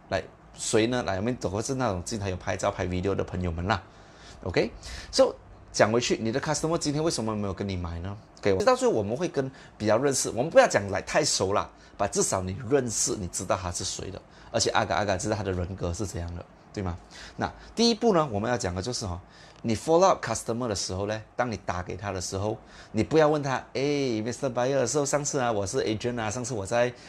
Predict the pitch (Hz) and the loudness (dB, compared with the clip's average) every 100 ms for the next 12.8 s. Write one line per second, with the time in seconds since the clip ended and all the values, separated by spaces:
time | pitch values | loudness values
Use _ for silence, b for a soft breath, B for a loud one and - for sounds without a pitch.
0 | B - 98 92 92 92 110 104 110 107 | B -4 0 2 2 0 0 2 2 2
1 | 113 123 101 98 101 98 98 90 117 113 | 0 0 -2 0 -2 0 -4 -2 -2 -2
2 | 107 95 90 82 - B B B - 208 | -4 -2 -2 -4 -14 B B B 2 4
3 | 123 185 180 - 98 104 131 143 98 92 | 4 2 0 0 0 0 0 0 0 0
4 | 98 117 90 87 87 - - - - - | -2 -2 -2 -4 -10 -14 -20 -20 -20 -20
5 | B B B - 98 92 - 147 185 190 | B B B 0 0 0 -4 0 4 4
6 | 104 - 90 87 156 147 135 135 120 107 | 2 0 0 0 0 0 0 0 0 0
7 | 120 92 85 B B 101 - 190 185 180 | 0 -2 -4 B B 0 2 4 2 0
8 | - - 165 - 156 165 135 147 139 98 | -4 -8 -8 -4 -4 -2 -2 -2 -2 -4
9 | 98 101 120 101 90 87 92 82 85 123 | -2 -2 -2 -4 -4 -4 -4 -4 -4 -2
10 | 95 90 92 90 B B - 95 101 - | -2 -2 -4 -4 B B -2 0 2 -2
11 | - 127 123 123 110 120 98 95 95 107 | -2 -2 4 4 4 2 2 0 0 0
12 | 113 92 85 85 90 85 - | 0 0 -4 -6 -8 -8 -8